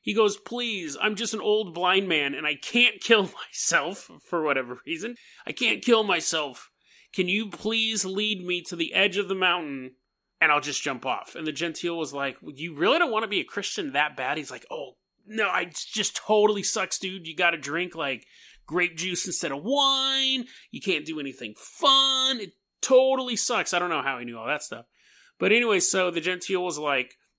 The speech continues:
"Okay, we'll do that, and then we'll go underground." And the other Gentile are like, "Yeah, that works." They lead the blind man to a cliff, and he falls off, and they're like, "Well, that was, that was kinda sad."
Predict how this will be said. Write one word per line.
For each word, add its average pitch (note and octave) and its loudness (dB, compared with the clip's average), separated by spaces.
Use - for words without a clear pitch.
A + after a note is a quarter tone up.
"Okay, G3 4
we'll E3+ 2
do G3+ -2
that, F#3 2
and F#3+ -4
then A3+ 2
we'll A#3+ -8
go C#3+ -2
underground." G#2 -14
And C3 -12
the C#3+ -10
other C#3 -2
Gentile C#3+ -4
are D3+ -4
like, F3 -2
"Yeah, A3 4
that E3 2
works." A#2+ -6
They F3+ 6
lead G#3+ 2
the A#3 -2
blind G3+ 4
man G3 2
to F#3 -4
a D#3+ -4
cliff, G3+ -2
and F3 -2
he D3 -4
falls F3 0
off, F3 0
and E3 -2
they're D3 -2
like, C#3+ -4
"Well, F3+ -6
that F#3 -6
was, - -10
that F#3+ -4
was E3+ -2
kinda C#3+ -6
sad." D#3 0